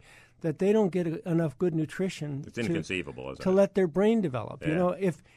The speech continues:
Speaker 1: if you're concerned about, uh, earning capacity of, you know, we want these people to work, well, the, <laughs> the way to, one way to help people, the,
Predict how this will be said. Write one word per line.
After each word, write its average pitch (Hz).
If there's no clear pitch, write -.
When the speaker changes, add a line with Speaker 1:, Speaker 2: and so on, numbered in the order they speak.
Speaker 1:
if 175
you're 165
concerned 202
about, 143
uh, 185
earning 214
capacity 185
of, 165
you 175
know, 160
we 165
want 170
these 190
people 165
to 139
work, 165
well, 180
the, 185
<laughs> 202
the 170
way 226
to, 151
one 226
way 214
to 175
help 185
people, 175
the, 165